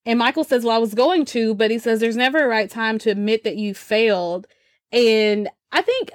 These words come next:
you know, unfortunately, that is how it feels. Like, sometimes people get into, be it a relationship or a career or something else, they get into it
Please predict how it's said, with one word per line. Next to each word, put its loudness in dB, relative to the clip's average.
you 0
know, 2
unfortunately, -2
that 0
is -2
how -2
it -2
feels. -2
Like, -4
sometimes -4
people -2
get 0
into, -4
be 0
it 4
a 0
relationship 0
or 2
a -6
career 0
or -2
something -8
else, -4
they 0
get 0
into 0
it 0